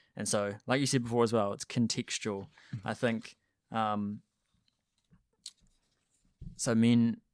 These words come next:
Speaker 1: uh, there's an, I'll read another quote to further my point, actually. So this is from a relationship expert, whatever that may mean, Chantel Hyde. She's, she says, quote, "Men have been conditioned to not only hide their feelings, but to then cover up how much they're covering up their feelings," she says.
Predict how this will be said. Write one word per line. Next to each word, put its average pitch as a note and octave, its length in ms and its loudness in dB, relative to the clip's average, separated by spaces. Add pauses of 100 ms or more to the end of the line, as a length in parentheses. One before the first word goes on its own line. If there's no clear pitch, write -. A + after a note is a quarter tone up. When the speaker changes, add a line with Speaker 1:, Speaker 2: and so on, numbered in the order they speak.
(220)
Speaker 1:
uh, A2+ 100 -10
there's C#3 200 4
an, C#3 80 2
I'll C3+ 100 6
read C#3+ 140 8
another A2 240 4
quote G#2 240 -2
to - 80 -14
further G#2+ 240 -6
my G2+ 140 -8 (100)
point, G2+ 260 -6
actually. - 380 -10
So A#2 100 -4
this B2 60 0
is B2 80 -2
from A2+ 220 4
a G2+ 220 -4 (220)
relationship G2+ 640 -8
expert, F#2+ 540 -6
whatever G2+ 240 -8
that G2 160 -10
may G2 140 -14
mean, G2+ 220 -8
Chantel G#2 500 -6
Hyde. G2 320 -6 (280)
She's, - 340 -2
she - 140 0
says, G#2+ 240 -2
quote, - 300 0 (260)
"Men C3 200 8
have C3+ 140 4
been C3 140 8
conditioned A2+ 600 4
to A2+ 100 2
not A2+ 160 4
only A#2+ 160 4
hide G#2+ 300 0
their G#2+ 100 -4
feelings, G2+ 520 -6
but - 200 -6
to A2+ 120 -2
then A2 180 0
cover A2+ 360 2
up A2+ 180 0
how A2+ 160 2
much A2 280 0
they're G#2+ 140 -4
covering G#2 420 -6
up G#2+ 140 -8
their A2 120 -8
feelings," G2+ 420 -8
she - 120 -10
says. G#2 340 -10